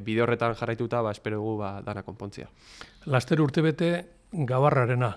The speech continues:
Speaker 2: hori ez da sekula hasten.
Speaker 1: Ez, egia da, ez ez zango, "Cago en diez, a ver si tenemos otra semana",
Speaker 2: <laughs>
Speaker 1: holako bat, baina, baina, bueno, eh, kristona lehengoan, eh,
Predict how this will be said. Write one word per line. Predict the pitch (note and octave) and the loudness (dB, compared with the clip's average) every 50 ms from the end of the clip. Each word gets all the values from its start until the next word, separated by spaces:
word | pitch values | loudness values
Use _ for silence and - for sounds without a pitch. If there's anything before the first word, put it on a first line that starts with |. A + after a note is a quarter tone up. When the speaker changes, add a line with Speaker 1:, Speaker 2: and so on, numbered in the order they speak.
| - - | -8 -8
Speaker 2:
hori | A3 D#3 C3 C#3 | -4 -2 0 0
ez | D3+ - | 0 0
da | - C3+ | -2 -2
sekula | - - A#2+ B2+ C3+ B2+ B2+ B2 | -2 -2 -2 0 0 0 0 0
hasten. | - - - - - - - - - - - - - - - - - | -2 -4 -10 -12 -12 -18 -20 -20 -20 -20 -20 -20 -20 -20 -20 -8 -2
Speaker 1:
Ez, | C3 B2+ A2+ - - - - - A2+ G#2+ | 0 0 0 0 -2 -10 -8 -6 -4 -2
egia | G#2+ A2 A2+ A2+ | 0 2 4 4
da, | A#2+ A#2+ B2 A#2+ A#2 A2+ A2 A2 | 4 4 4 4 4 4 2 2
ez | G#2+ - | 0 0
ez | A#2+ A2 G2+ | -2 -2 -2
zango, | A2+ A2 G#2 G#2+ G2+ | -2 -2 -2 -2 0
"Cago | - A#2 A#2+ B2 A2 | 0 0 2 2 2
en | G2 G#2 | 0 -2
diez, | A2 G#2 G#2 | -2 -4 -2
a | A2 | -2
ver | E2+ - | -4 -4
si | - B2+ | -6 -8
tenemos | B2+ B2+ A#2+ B2 | -8 -8 -6 -6
otra | A#2 - B2+ A2+ | -6 -6 -6 -8
semana", | - A2+ G#2+ A#2+ A#2+ A2+ F#3+ E3+ A2+ | -6 -6 -4 -2 6 8 8 8 8
Speaker 2:
<laughs> | A#2+ - G3 C#3 - - - - - - - G#3 - - | 6 4 2 2 2 2 0 0 0 0 -4 -4 -4 -2
Speaker 1:
holako | - A#2 A#2+ B2+ C3 - B2 A#2+ | 0 2 4 4 6 6 6 6
bat, | B2 C3+ B2+ A2+ | 6 6 6 4
baina, | A2+ A2+ G#2+ A2 A2 G#2+ G#2+ G#2+ G#2+ G#2 G#2 G#2 G#2 G#2 G#2 - - - - - - | 0 -2 0 0 -2 0 0 0 0 0 0 0 0 0 -2 -2 -4 -8 -20 -18 -12
baina, | - A2 G2 G2 G2+ | -8 -6 -6 -4 -2
bueno, | G#2+ A2 G#2 G2 G#2 A2 - - | -2 -2 -2 -2 -4 -8 -10 -10
eh, | - G#2+ G#2+ G#2 G#2 G#2 G#2 G#2 G#2+ G#2+ G#2+ - | -10 -6 -4 -4 -2 0 0 0 0 0 -2 0
kristona | B2 B2+ - - A2+ A2+ A2+ | -2 -2 0 0 0 2 4
lehengoan, | A2 A2+ A2+ A#2+ A#2 A#2 A#2 | 2 2 2 4 4 4 4
eh, | A#2 A#2 A2+ A2+ A2+ A2+ A2 G#2+ | 4 2 2 2 2 2 0 -2